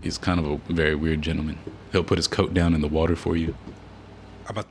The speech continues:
Speaker 2: I'm a, I'm that type of man.
Speaker 1: Do you open the car door?
Speaker 2: I haven't done that in a while. I have to really like you to do that.
Speaker 1: Wow.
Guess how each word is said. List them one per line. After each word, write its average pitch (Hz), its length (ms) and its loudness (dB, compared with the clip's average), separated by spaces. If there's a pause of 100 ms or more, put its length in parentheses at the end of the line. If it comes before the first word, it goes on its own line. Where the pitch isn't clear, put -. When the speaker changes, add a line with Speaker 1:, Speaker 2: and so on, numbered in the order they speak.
(140)
Speaker 2:
I'm 117 140 -2
a, 113 140 -4
I'm 113 140 -2
that 117 200 2
type - 200 -2
of 85 80 -10
man. 90 140 -4
Speaker 1:
Do 110 80 8
you 120 100 8
open 110 220 6
the 85 140 4
car 95 180 2
door? 131 220 0 (1300)
Speaker 2:
I - 60 2
haven't 143 180 4
done 117 140 6
that 120 100 6
in 107 140 2
a 95 40 0
while. 104 200 2
I 120 140 6
have 151 260 2
to 131 120 -6 (200)
really 123 240 2
like 101 260 2
you 110 60 -4
to 98 100 -4
do 98 220 -4
that. 90 140 -8 (220)
Speaker 1:
Wow. 85 280 -4